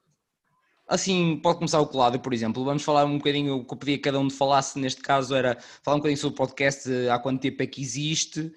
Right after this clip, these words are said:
eh, algum tipo de temáticas e de que forma é que, eh, o abordam e, claro, algum tipo de objetivos que têm com, com o podcast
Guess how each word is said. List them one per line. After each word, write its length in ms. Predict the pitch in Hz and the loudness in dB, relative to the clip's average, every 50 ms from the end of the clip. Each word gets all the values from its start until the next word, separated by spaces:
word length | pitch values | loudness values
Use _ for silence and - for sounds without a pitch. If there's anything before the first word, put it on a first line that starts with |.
| - - - _ _ | -18 -20 -20 _ _
eh, 260 | - 123 127 127 127 | -2 0 2 2 4
algum 340 | 127 127 127 127 - 139 139 | 4 4 2 2 0 -2 -4
tipo 280 | 139 143 139 - - 123 | -4 -4 -8 -8 -10 -12
de 360 | 120 120 131 135 131 131 131 | -8 -2 0 2 2 2 0
temáticas 720 | 123 - 131 131 131 139 135 135 - 131 - - 131 123 | -2 -2 0 2 2 2 2 0 -4 -8 -6 -4 -4 -4
e 60 | 123 131 | -4 -6
de 80 | 117 | -8
que 80 | - - | -10 -10
forma 320 | - - 143 135 135 135 | -4 -2 0 0 2 0
é 40 | 127 | -2
que, 300 | 123 - 135 127 123 120 101 | -4 -4 -4 -2 -2 -2 0
eh, 120 | 113 123 | 0 0
o 300 | 123 123 123 123 123 123 | 0 0 0 0 0 0
abordam 640 | 123 120 120 139 143 147 147 151 143 156 160 165 165 _ _ - - - _ _ - | 0 2 4 4 4 4 4 2 0 -4 -6 -8 -12 _ _ -20 -20 -20 _ _ -6
e, 180 | - 196 190 170 | -2 -2 -2 -2
claro, 300 | - 143 135 120 117 113 | -2 0 2 4 4 4
algum 460 | 123 127 135 139 139 135 135 131 131 | 4 2 2 2 2 2 2 2 0
tipo 240 | 127 - 135 - 127 | -2 -4 -8 -6 0
de 60 | 135 | 2
objetivos 420 | 139 127 120 143 139 147 143 143 - | 2 2 2 0 -2 -2 -2 -4 -4
que 100 | - - | -4 -2
têm 240 | 147 139 135 135 | 0 0 2 0
com, 400 | 131 131 143 135 131 131 131 131 127 | 0 0 0 0 2 2 2 0 0
com 40 | 139 | -2
o 20 | 127 | -2
podcast 640 | - 139 135 131 - - 147 135 143 147 - - | 0 0 0 0 -2 -2 0 0 0 -2 -4 -8